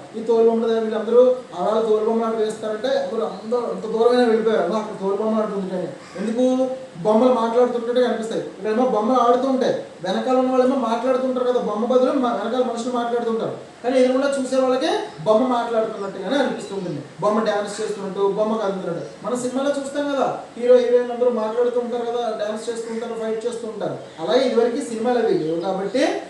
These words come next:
అంత టెక్నాలజీ అభివృద్ధి చెందలేదు కాబట్టి తోలు బొమ్మలాటనే సినిమా కింద చూసేవారు. పూర్వకాలం వాళ్ళకి తోలు బొమ్మలాట ఎలాగో ఇప్పుడు మనకి సినిమాలు అలాగన్నమాట. ఇప్పుడు సినిమాలు వచ్చేయడం వల్ల ఇంకెవరు కూడా తోలు బొమ్మలాటలు అవి చూడట్లేదు. పాపం ఆ తోలు బొమ్మలాట ఆడే కళాకారులు ఎవరైతే ఉన్నారో వాళ్ళు చాలా ఇబ్బందులు పడుతున్నారు.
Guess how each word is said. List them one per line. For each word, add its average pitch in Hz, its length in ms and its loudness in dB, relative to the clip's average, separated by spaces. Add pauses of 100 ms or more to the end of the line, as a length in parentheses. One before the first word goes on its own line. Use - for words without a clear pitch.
(140)
అంత 190 120 -4
టెక్నాలజీ 254 640 0
అభివృద్ధి 220 460 -2
చెందలేదు 185 380 -2
కాబట్టి 175 680 0 (160)
తోలు 247 220 6
బొమ్మలాటనే 226 600 -2
సినిమా 220 240 -4
కింద 196 280 -6
చూసేవారు. - 520 -10
పూర్వకాలం 233 480 2
వాళ్ళకి 240 280 4
తోలు 208 240 0
బొమ్మలాట 220 300 0
ఎలాగో 196 260 -2
ఇప్పుడు 220 280 -4
మనకి 220 180 -10
సినిమాలు 202 320 -6
అలాగన్నమాట. 165 360 -4
ఇప్పుడు 220 420 -10
సినిమాలు 262 380 0
వచ్చేయడం 254 380 4
వల్ల 208 480 0 (180)
ఇంకెవరు 226 340 4
కూడా 247 160 0
తోలు 220 280 0
బొమ్మలాటలు 214 360 -4
అవి 208 100 -2
చూడట్లేదు. 196 600 -4 (240)
పాపం 185 220 -2
ఆ 185 60 -4
తోలు 214 220 4
బొమ్మలాట 220 440 0
ఆడే 202 120 -2
కళాకారులు 196 520 -4
ఎవరైతే 185 300 -4
ఉన్నారో 185 240 -2 (360)
వాళ్ళు 180 200 -4
చాలా 202 160 2
ఇబ్బందులు 202 340 -2
పడుతున్నారు. 180 440 -6